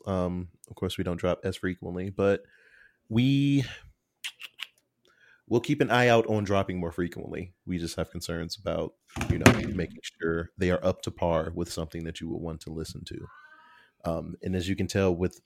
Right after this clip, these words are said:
from the renewed vigor with which we discussed things during this episode, I think, I think it was, it was cool.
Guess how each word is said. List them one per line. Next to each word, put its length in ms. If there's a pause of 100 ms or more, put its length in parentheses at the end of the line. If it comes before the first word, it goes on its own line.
from 220
the 340
renewed 540
vigor 260
with 260
which 340
we 80
discussed 580
things 400
during 220
this 160
episode, 520
I 40
think, 320
I 60
think 200
it 80
was, 220 (400)
it 60
was 120
cool. 320